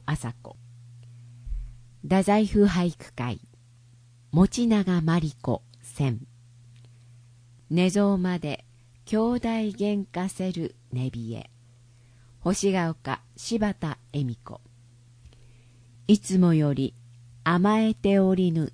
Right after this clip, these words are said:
寝冷えの子。馬場、有岡渚。今頃に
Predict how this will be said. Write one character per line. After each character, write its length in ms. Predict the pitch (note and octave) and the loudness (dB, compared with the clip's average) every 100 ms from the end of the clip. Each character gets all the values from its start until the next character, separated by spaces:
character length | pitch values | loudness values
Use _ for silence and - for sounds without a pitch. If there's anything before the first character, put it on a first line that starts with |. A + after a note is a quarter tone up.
| - | 0
寝 180 | D3+ | 2
冷 160 | C#3 C#3+ | 4 4
え 120 | C#3+ | 2
の 140 | C3+ C3+ | 2 -2
子。 280 | - C3+ - - - - - - - - - | -4 -8 -8 -18 -20 -20 -20 -20 -20 -20 -8
馬 140 | C#3 | -8
場、 220 | C#3 C#3+ - - - - - - - - - - F3 | -4 -6 -8 -20 -20 -20 -20 -20 -20 -20 -12 -2 2
有 200 | G#3 G#3 | 4 4
岡 280 | G3 F3+ E3 | 2 -2 -2
渚。 500 | D3 B2+ A2+ - - - - - - - - - - - - - - - - | -4 -6 -10 -16 -20 -20 -20 -20 -20 -20 -20 -20 -20 -20 -20 -20 -20 -10 2
今 300 | E3+ F#3 F#3+ | 4 4 2
頃 340 | F#3 E3+ E3 | 0 0 -2
に 240 | D3+ D3+ | -4 -6